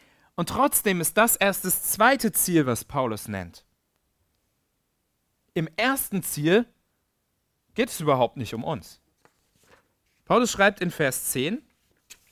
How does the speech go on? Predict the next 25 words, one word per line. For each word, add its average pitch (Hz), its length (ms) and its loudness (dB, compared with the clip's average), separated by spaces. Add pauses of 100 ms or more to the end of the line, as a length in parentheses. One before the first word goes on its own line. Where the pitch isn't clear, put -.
(2250)
"Wir 156 180 0
haben 233 240 4
das 226 220 4
Geheimnis 208 580 2
erfahren, 147 640 0 (1040)
damit 180 320 2
jetzt 233 300 4
den 180 140 4
Fürstentümern 240 800 0
und 175 180 -4
Gewalten 160 540 6
in 190 100 0
den 151 140 2
himmlischen 208 480 0
Regionen 165 720 2
durch 226 320 0
die 190 160 -2
Gemeinde 165 760 2 (720)
die 160 100 -2
mannigfaltige 196 1040 2
Weisheit 165 560 2
Gottes 165 400 -2
bekannt 131 560 -8
gemacht 113 460 -6
werde." 87 320 -8